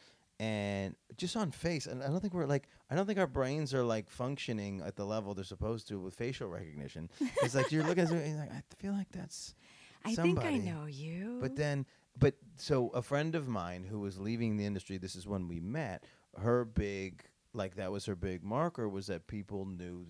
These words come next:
Speaker 1: this tattoo, this specific tattoo that she had. So this is how she would get called out in public.
Speaker 2: Right.
Speaker 1: Like, "Oh, you're you 'cause
Speaker 2: Yeah.
Speaker 1: of the tattoo."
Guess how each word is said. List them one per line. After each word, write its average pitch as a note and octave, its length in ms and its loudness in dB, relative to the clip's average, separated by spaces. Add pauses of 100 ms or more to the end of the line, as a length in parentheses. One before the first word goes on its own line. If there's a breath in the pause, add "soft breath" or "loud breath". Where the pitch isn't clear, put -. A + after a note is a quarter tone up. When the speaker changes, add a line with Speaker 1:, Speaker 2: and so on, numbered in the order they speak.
Speaker 1:
this E2+ 180 -10
tattoo, F2 480 -4
this G2 160 -2
specific - 680 -8
tattoo G2+ 420 -8
that F#2+ 160 -12
she E2 140 -10
had. C#2+ 220 -10
So - 80 -14
this E2+ 180 -8
is E2+ 80 -10
how F2+ 120 -4
she E2 140 -8
would E2 80 -10
get E2+ 120 -10
called E2 300 -4
out C#2+ 140 -6
in D#2 100 -12
public. F2+ 400 -8 (240 loud breath)
Speaker 2:
Right. D#3 120 -6
Speaker 1:
Like, - 180 -12
"Oh, C#3 160 -8
you're C3 180 -14
you C3+ 560 -8
'cause B2+ 180 -6
Speaker 2:
Yeah. F3+ 220 -2
Speaker 1:
of D#3 60 -8
the A#2+ 80 -6
tattoo." A#2 520 -6